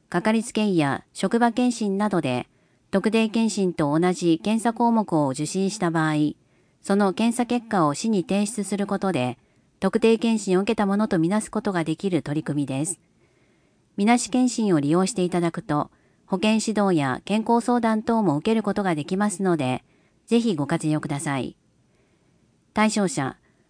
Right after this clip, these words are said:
文豪の市国民健康保険加入者、四十から七十四歳で、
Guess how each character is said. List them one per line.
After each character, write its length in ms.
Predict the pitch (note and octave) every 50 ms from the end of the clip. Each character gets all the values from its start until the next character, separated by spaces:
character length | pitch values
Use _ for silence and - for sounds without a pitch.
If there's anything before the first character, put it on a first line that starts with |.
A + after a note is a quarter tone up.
| _ _ -
文 240 | G#3 A3 A#3 A#3
豪 160 | A3+ A#3+ A#3+ A#3+
の 100 | A#3 A#3
市 180 | - - D#3+
国 240 | - F3 F3 - A3+
民 180 | A#3 A#3 A#3 A3+
健 160 | A#3 A#3 A3+
康 260 | A3 - A3+ A3 G#3+
保 80 | G#3+ A3+
険 260 | G#3+ - F3 E3 C3
加 140 | - C#3 D#3
入 180 | F3 F#3+ F#3
者、 340 | E3 - - C3+ B2+ B2 - _ _ _ _ _ _ _ _
四 200 | A3+ A#3 B3 A#3+
十 180 | A3+ A#3 A3 G3+
か 120 | - E3+
ら 80 | D#3 D3+
七 240 | D#3 E3+ G3 A3
十 180 | G#3+ G#3+ G3 F3
四 240 | E3+ F3+ G3+ G#3 G3
歳 240 | - F#3 E3 D#3 D3
で、 280 | C#3+ C3 B2+ A2+ -